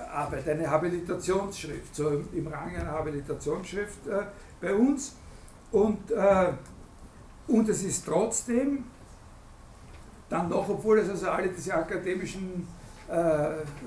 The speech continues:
Rituale oder Anforderungen erfüllt, unorthodox bis zur Befremdlichkeit und auch für die, äh, sehr schwer zu, äh, zu verdauen,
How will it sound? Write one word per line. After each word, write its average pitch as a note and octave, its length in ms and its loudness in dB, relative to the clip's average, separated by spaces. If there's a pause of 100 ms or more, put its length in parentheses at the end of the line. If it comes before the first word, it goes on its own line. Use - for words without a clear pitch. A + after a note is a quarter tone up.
(500)
Rituale D3+ 680 2
oder C#3 180 -2
Anforderungen F3 720 -4
erfüllt, G#3+ 380 -2 (680)
unorthodox G3+ 840 4
bis - 280 -8
zur D#3+ 320 4 (340)
Befremdlichkeit E3 960 -2
und D3 160 -6
auch D#3 220 -2
für D#3+ 180 0
die, B3 560 4 (460)
äh, D3+ 380 4 (640)
sehr E3+ 300 2
schwer D3 400 2
zu, D#3 520 -2
äh, - 1200 -10
zu D3 140 -10
verdauen, - 580 -6